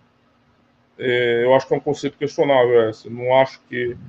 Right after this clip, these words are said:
o dinheiro expressa uma ligeira aproximação do que realmente vai acontecer. Sobretudo se o volume ou vários volumes, aí entra no problema que eu disse do, da magnitude do volume,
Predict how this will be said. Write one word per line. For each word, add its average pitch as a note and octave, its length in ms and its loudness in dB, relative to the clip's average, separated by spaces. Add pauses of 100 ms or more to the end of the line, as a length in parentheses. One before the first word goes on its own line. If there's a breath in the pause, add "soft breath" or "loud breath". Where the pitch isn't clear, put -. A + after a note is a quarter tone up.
(200)
o C3 80 -2
dinheiro B2+ 380 2
expressa C3 540 2
uma C3 120 2
ligeira C3 320 2
aproximação C3 580 -2
do C3 60 -10
que C3 120 -2
realmente B2+ 280 0
vai C3 120 4
acontecer. C3 520 -4 (520 soft breath)
Sobretudo F#3 500 4
se - 140 -2
o A3+ 40 2
volume G#3 420 6
ou F#3+ 120 8
vários G3 320 4
volumes, G3 640 2
aí F3 260 6
entra G3+ 260 0
no F3+ 120 -4
problema E3+ 480 0
que F3 80 -4
eu D#3 60 -4
disse D#3+ 280 -12
do, D#3 360 -4 (100)
da D#3+ 80 4
magnitude E3 580 0
do E3 80 -8
volume, F#3 460 0